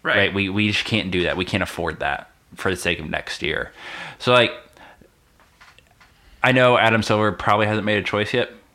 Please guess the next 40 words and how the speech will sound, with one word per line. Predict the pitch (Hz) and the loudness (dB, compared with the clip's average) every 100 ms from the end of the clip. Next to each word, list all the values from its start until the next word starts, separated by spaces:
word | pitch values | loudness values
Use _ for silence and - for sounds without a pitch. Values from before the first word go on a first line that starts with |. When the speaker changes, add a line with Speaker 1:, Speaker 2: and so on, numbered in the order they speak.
| _ | _
Speaker 2:
but | 95 104 98 - | -2 0 2 0
I | 98 | 0
do | 104 113 | 2 2
wonder, | 104 101 95 | 2 2 0
since | - 90 - | -2 -6 -8
it's | 95 | -2
been | 101 95 | 0 0
a | |
couple | - 98 104 | 0 -2 0
days | 101 101 - | 0 0 -4
since | 92 | -4
we've | 95 90 - - - | -4 -4 -10 -16 -6
heard | - 104 101 | 0 2 2
about | 95 95 | 2 2
that | 90 92 - | 2 0 -2
survey | - 98 98 98 | -2 0 2 0
and | 92 | 0
stuff, | 101 101 - - - - - | -2 -4 -6 -20 -20 -20 -4
maybe | 113 117 113 | 2 4 4
that | 101 | 4
means, | 104 | 0
like, | 95 90 | 0 0
they | 92 | 0
actually | 85 - 82 | 0 -2 -2
are | 82 | -2
coming | - 85 87 | -2 -2 -2
up | 78 | -4
with | 87 82 - _ _ _ _ _ _ _ _ - | -6 -8 -12 _ _ _ _ _ _ _ _ 0
actual | 107 - 90 | 0 0 -4
decisions, | 85 95 92 113 120 - _ - - - _ - | -4 -2 0 -2 -4 -10 _ -20 -20 -20 _ -4
because | - 110 92 95 - | 2 2 0 -6 -4
the | 107 104 | -2 0
target | - 160 151 135 107 | 4 4 4 2 0
date, | 101 98 82 - | 2 2 0 -2
as | 101 95 92 | 0 0 -2
reported, | 90 98 95 92 | -2 0 2 2
is, | 87 85 | 0 -2
like, | 76 - 92 | -4 -6 -6
July | 104 107 104 | 2 4 4
thirty-first. | 98 95 90 - - - | 2 0 0 -4 -10 -14